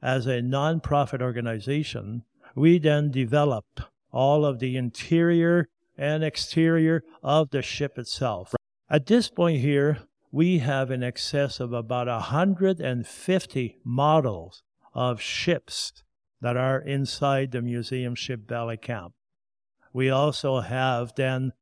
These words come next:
this particular room that we're in right now. About four years ago, the shipping company and the Sioux Historic Site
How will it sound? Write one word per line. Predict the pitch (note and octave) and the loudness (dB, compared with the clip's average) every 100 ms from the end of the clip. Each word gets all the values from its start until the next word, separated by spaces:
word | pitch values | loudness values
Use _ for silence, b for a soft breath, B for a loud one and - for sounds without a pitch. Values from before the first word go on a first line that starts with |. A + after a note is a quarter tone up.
| _ _ _ - | _ _ _ 0
this | D3+ F3+ | 2 2
particular | - F3 E3+ D#3 C#3+ | 0 -2 2 4 4
room | C#3+ D#3+ D3+ A#2+ A2+ | 6 6 6 2 -2
that | A#2 A#2 | -4 -4
we're | A#2+ C3 | -4 -4
in | C#3 D#3 C#3+ C3 | -2 0 2 2
right | B2+ B2+ - | 0 -2 -2
now. | C3 A#2 G#2 G2 _ _ _ _ _ _ | -2 -2 -4 -8 _ _ _ _ _ _
About | E3+ C4 B3 | 2 2 0
four | - B3 G#3+ | -2 4 4
years | D3+ C#3+ D3 D3+ | 4 2 2 0
ago, | C3 A#2+ A#2 B2+ - _ _ _ _ _ _ _ _ | -4 -6 -4 -4 -6 _ _ _ _ _ _ _ _
the | D3+ D3+ D3 | 2 4 4
shipping | - - A3+ D#3 C#3 | 0 0 0 0 -2
company | - D3 D3+ D3+ E3+ E3 | -2 -2 0 -2 0 0
and | C#3 B2+ | -2 -4
the | |
Sioux | A#2+ - F3+ | -6 -2 0
Historic | E3 - - E3 E3 | 0 0 2 2 2
Site | - C3+ B2+ | 0 -4 -4